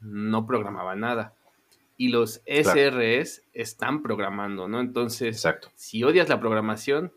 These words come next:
Speaker 1: pues no te va a gustar, ¿no?
Speaker 2: Exacto. Sí, sí, sin duda tenés que estar metiendo, eh, mucha automatización, eh, muchos scripts.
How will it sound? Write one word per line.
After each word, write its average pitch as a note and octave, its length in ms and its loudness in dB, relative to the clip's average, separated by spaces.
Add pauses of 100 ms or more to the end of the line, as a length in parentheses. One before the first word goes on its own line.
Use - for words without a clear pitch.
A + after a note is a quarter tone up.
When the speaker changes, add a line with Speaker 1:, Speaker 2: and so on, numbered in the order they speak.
Speaker 1:
pues G#2 160 -8
no A2+ 140 -4
te A2+ 80 0
va G#2+ 60 2
a G2+ 40 -2
gustar, F#2 460 -6
¿no? D3+ 180 -10 (920)
Speaker 2:
Exacto. G2+ 420 0
Sí, C#3 160 6
sí, B2 160 4
sin A#2+ 220 0
duda C#3+ 260 8
tenés A2+ 240 4
que B2+ 380 4 (280)
estar G#2+ 360 2
metiendo, A#2+ 760 6
eh, E2 720 2
mucha G2+ 280 4
automatización, B2+ 1000 4 (380)
eh, E2+ 360 4
muchos A2 360 4
scripts. - 260 2